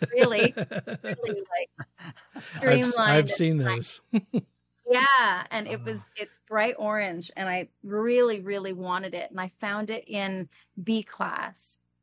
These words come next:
Speaker 1: on a planet, and I was really debating on whether I was gonna spend the time getting pugnium and all of that stuff,
Speaker 2: Mm-hmm.
Speaker 1: or, um, or whether I was just gonna, you know, scrap it. I ended up scrapping it,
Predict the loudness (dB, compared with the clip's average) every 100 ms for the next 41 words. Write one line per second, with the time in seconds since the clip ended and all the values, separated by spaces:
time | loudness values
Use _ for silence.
0 | _ -2 -2 -4 -4 -4 -2 -2 -4 -8
1 | -8 -4 -2 -4 -8 -16 -4 -2 0 -4
2 | -6 -10 -12 -14 _ -14 -8 -4 -2 -2
3 | -2 -2 -2 -2 -4 -4 -2 -4 -2 -2
4 | -4 -6 -10 -10 -8 -6 -6 -4 -4 -2
5 | -4 -6 -6 -4 -2 -2 -4 -4 -6 -2
6 | -2 -2 -4 -8 -12 -6 -6 -6 -10 _
7 | _ _ _ -4 -2 0 0 2 0 -2
8 | -6 -12 -14 -14 -18 -18 _ _ _ _
9 | _ _ -4 -2 0 -2 -4 -6 -12 -8
10 | -8 -6 -10 -14 _ _ _ _ _ _
11 | _ _ _ _ _ _ _ _ -12 -10
12 | -10 -12 -4 0 0 -2 -6 -8 _ _
13 | -6 -4 -2 -4 -4 -6 0 0 -2 -6
14 | -8